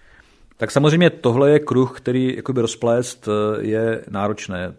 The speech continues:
Rozhodnout, co je příčina a následek, bývá dosti jako zmatené. Dvě věci k tomu. Za prvé,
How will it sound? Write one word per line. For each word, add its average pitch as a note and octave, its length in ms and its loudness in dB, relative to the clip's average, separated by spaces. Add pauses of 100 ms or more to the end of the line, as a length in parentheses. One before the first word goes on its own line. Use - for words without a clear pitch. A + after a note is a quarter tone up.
Rozhodnout, A#2+ 460 -4
co C3 100 -4
je B2 80 2
příčina B2 380 -8
a A#2 40 -2
následek, A2 420 -4
bývá A#2 400 -2 (680)
dosti - 280 -6
jako A#2 180 -6
zmatené. A#2+ 560 -4 (720)
Dvě B2 160 -2
věci C#3 200 2
k D3 60 -12
tomu. A2 200 -6
Za A2 100 -2
prvé, D3+ 460 0